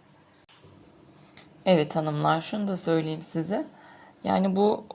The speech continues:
bunun aralıkları size çok sık geldiyse eğer ki, bakın,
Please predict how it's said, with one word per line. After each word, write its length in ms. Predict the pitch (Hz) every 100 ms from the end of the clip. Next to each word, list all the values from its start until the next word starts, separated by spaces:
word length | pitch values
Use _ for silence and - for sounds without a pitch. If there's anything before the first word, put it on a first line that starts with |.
| - - _
bunun 280 | 185 190 202
aralıkları 680 | - 180 185 185 - 196 190
size 360 | - 196 196
çok 240 | 196 196 -
sık 320 | - 202 -
geldiyse 680 | 190 185 196 214 208 - 156
eğer 460 | 147 143 147 147 151
ki, 260 | 214 302 - - _ - - - _ - _ _ - _ - - _ _ -
bakın, 440 | 151 - 170 214